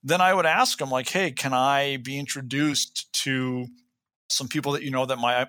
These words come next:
I might also be able to, you know, benefit?" And I will give 'em that carbon copy and say, "Listen, please put the names and phone numbers down, but I'm gonna give you a carbon copy today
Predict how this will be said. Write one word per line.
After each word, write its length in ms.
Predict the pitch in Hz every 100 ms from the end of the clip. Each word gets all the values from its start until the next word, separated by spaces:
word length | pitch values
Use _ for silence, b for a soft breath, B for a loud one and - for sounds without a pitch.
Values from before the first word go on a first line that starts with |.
| -
I 60 |
might 180 | 123 120
also 220 | 117 117
be 100 | -
able 160 | 113 113
to, 140 | 123 - _ _
you 100 | 127
know, 60 | 113
benefit?" 420 | 104 294 294 - - B B B B
And 480 | 151 147 147 147 147 - _ -
I 80 | 147
will 280 | 147 139 - _ _ _ 143
give 220 | 170 180
'em 80 | 170
that 200 | 156 151
carbon 320 | 165 180 185
copy 240 | 151 139 143
and 80 |
say, 100 | 131
"Listen, 300 | 151 151 -
please 240 | 117 156 160
put 200 | 170 180
the 80 | 143
names 260 | 135 151
and 100 | 165
phone 220 | 151 170 160
numbers 240 | 135 123
down, 260 | - 117 117
but 100 | 127
I'm 100 | 151
gonna 160 | 160
give 200 | 127 180
you 140 | 190 156
a 80 |
carbon 320 | 131 156 156 147
copy 480 | 143 139 143 127 -
today 680 | - 143 160 175 113 110 160